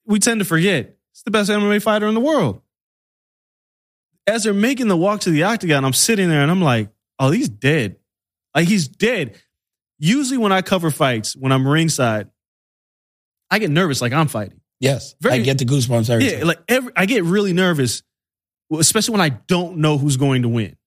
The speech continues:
Speaker 1: right? Like, I get really antsy, and I'm like, "Ah, damn,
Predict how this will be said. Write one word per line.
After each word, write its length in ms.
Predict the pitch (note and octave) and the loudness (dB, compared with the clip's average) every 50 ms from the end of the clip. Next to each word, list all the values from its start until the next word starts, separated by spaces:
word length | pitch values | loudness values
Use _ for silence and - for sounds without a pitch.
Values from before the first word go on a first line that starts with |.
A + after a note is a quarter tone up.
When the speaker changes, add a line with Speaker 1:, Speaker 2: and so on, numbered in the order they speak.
| _ _ _ _ - | _ _ _ _ -4
Speaker 1:
right? 360 | B2 C3+ C#3+ D3 D#3 C#3+ - _ | -2 0 0 0 -2 -4 -10 _
Like, 140 | - C#3+ C#3+ | -2 0 0
I 100 | C#3+ D#3+ | 2 0
get 220 | D#3 F3 F3+ E3 D#3 | 0 0 -2 -2 0
really 320 | E3+ G3+ G#3 G3+ G3 E3+ | 0 0 0 0 -2 -2
antsy, 520 | D#3 D#3 D#3 D3+ D#3 D3 - D#3+ D#3 D#3 | 0 0 0 2 2 0 0 0 0 0
and 80 | D3 C#3+ | 2 2
I'm 120 | C#3+ D3 | 2 2
like, 160 | C#3+ B2 A2+ - | 0 0 -2 -4
"Ah, 220 | C3 F3+ E3+ C#3 A2+ | -6 -6 -4 -4 -4
damn, 400 | - D3+ F#3+ F#3 C3+ A#2 G#2+ G2+ | -4 -2 -2 0 0 -2 -4 -6